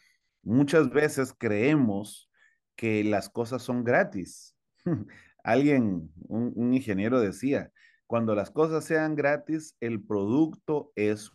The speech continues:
usted". Uno cree que Google es gratis, uno cree que todas las herramientas son gratis,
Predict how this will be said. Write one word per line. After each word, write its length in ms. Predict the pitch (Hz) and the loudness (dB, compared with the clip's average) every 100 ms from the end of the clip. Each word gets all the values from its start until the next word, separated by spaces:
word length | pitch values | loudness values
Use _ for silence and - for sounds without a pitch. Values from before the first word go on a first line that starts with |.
| - | -18
usted". 480 | - - 98 90 - _ _ _ _ _ _ _ _ | -18 -10 -6 -6 -10 _ _ _ _ _ _ _ _
Uno 280 | 110 143 139 | 0 0 2
cree 320 | 127 139 147 | 2 2 2
que 140 | 113 | -2
Google 440 | 92 117 151 120 104 | -4 0 2 2 0
es 120 | 95 | -2
gratis, 540 | 110 143 135 117 113 | 0 2 0 -4 -8
uno 260 | 123 123 110 | -6 -6 -4
cree 440 | 123 123 127 127 | -2 2 2 -2
que 360 | - 101 90 87 _ - _ | -6 -8 -6 -10 _ -20 _
todas 460 | - 143 170 160 135 | 0 4 8 8 8
las 200 | 120 110 | 4 2
herramientas 520 | 104 101 110 131 139 | 0 -2 -2 -4 -4
son 180 | 139 135 | -4 -2
gratis, 640 | 147 156 117 110 113 - | 2 2 2 -2 -8 -10